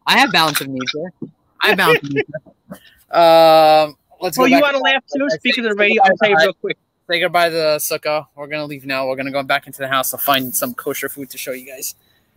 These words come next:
Speaker 1: But yeah, um, basically the kosher is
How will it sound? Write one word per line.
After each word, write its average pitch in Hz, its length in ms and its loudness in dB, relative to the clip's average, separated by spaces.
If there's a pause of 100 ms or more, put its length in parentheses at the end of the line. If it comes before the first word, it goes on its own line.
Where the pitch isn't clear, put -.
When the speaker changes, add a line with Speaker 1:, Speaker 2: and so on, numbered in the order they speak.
(200)
Speaker 1:
But 160 140 2
yeah, 175 400 4
um, 156 360 2
basically 214 460 -4
the 170 60 -8
kosher 196 800 -4 (140)
is 156 600 -6